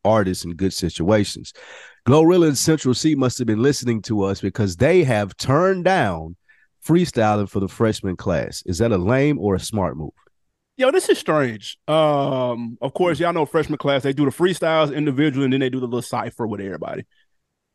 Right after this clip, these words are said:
Speaker 2: Uh,
Speaker 1: Mm-hmm.
Speaker 2: these are two of, if not the biggest acts, two of the three biggest acts on this list. Um, Glorilla has obviously had a, the biggest hit out of everybody. And if
Speaker 1: Facts.
Speaker 2: you take a look at Central C's,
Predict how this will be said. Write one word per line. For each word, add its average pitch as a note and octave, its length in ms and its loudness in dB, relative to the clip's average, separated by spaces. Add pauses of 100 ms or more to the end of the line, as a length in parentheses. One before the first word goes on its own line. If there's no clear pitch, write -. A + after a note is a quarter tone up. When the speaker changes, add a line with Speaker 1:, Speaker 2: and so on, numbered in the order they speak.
(460)
Speaker 2:
Uh, A3 280 4
Speaker 1:
Mm-hmm. E2+ 80 -8
Speaker 2:
these F#4 240 4
are C#4+ 80 2
two C4+ 440 0 (400)
of, E3+ 200 0 (100)
if F3 160 2
not G3 300 -2 (280)
the C#3+ 380 0
biggest C4 400 -2
acts, C4+ 460 0
two C4 260 0
of G3 140 -4
the F3 100 4 (100)
three G3 260 0
biggest C#3+ 360 0
acts C3 260 -2
on C3 160 -2
this A#2 160 -6
list. A2 320 -8 (540)
Um, B2+ 640 -2 (120)
Glorilla E3 500 4
has C3 100 0
obviously C#3+ 400 0
had C3+ 160 -2
a, A#2+ 140 -6
the F3+ 140 -6
biggest C3 340 -2
hit G3 420 -2
out B2+ 160 -2
of B2 140 -8
everybody. B2 720 -2 (320)
And C3+ 100 -2
if C#3+ 60 0
Speaker 1:
Facts. A#2+ 100 -6
Speaker 2:
you G#3 80 0
take F#3+ 200 2
a - 20 2
look E3+ 220 0
at C#3+ 80 -2
Central E3 400 0
C's, D#3+ 580 -2